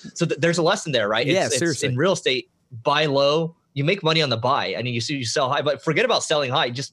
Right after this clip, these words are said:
Speaker 1: try to make money on the buy first. There's no way I can lose money there besides learning a lot. And so I thought that was, that was worth
Speaker 2: Could you,
Speaker 1: it. And
Speaker 2: how did
Speaker 1: then,
Speaker 2: you
Speaker 1: uh,
Speaker 2: do that? Like,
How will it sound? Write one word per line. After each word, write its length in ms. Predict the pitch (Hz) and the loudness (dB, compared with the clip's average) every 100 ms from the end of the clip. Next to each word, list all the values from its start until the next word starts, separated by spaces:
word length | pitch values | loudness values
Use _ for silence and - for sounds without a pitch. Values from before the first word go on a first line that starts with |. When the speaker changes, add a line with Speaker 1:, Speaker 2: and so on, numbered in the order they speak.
| - 135 | -14 -6
Speaker 1:
try 160 | 190 | -2
to 60 | 185 | 0
make 160 | 165 156 | -2 -2
money 160 | 147 | -2
on 80 | 135 | -2
the 60 | 113 | -2
buy 240 | 117 147 | -2 -2
first. 260 | 143 113 - - - | 0 -4 -4 -12 -2
There's 180 | 208 156 | -2 0
no 220 | 170 185 | 2 0
way 400 | 151 143 160 143 | 0 0 0 0
I 80 | 127 | -2
can 180 | 127 120 | -4 -4
lose 240 | 135 113 | -4 -4
money 260 | 117 135 113 | -6 -4 -4
there 180 | 110 | -6
besides 460 | 107 110 120 113 - _ - | -6 -8 -6 -6 -8 _ -10
learning 400 | 117 131 139 123 | -4 -2 -2 -4
a 60 | 104 | -4
lot. 300 | 101 101 - _ _ 113 | -4 -4 -8 _ _ -14
And 100 | 113 | -8
so 240 | 127 113 | -4 -2
I 100 | 104 | -2
thought 220 | 117 117 113 | -4 -4 -4
that 80 | 110 | -4
was, 260 | 110 - - | -6 -10 -10
that 140 | 107 | -8
was 180 | 101 101 | -6 -6
worth 100 | - | -4
Speaker 2:
Could 140 | 180 175 | -2 0
you, 140 | 214 | -2
Speaker 1:
it. 40 | - | -2
And 80 | 107 | -4
Speaker 2:
how 160 | 151 208 | -2 0
did 120 | 240 | 0
Speaker 1:
then, 100 | 185 | -2
Speaker 2:
you 40 | |
Speaker 1:
uh, 40 | 139 | -4
Speaker 2:
do 160 | 156 | -2
that? 120 | 135 131 | -2 -2
Like, 300 | 131 - | -4 -6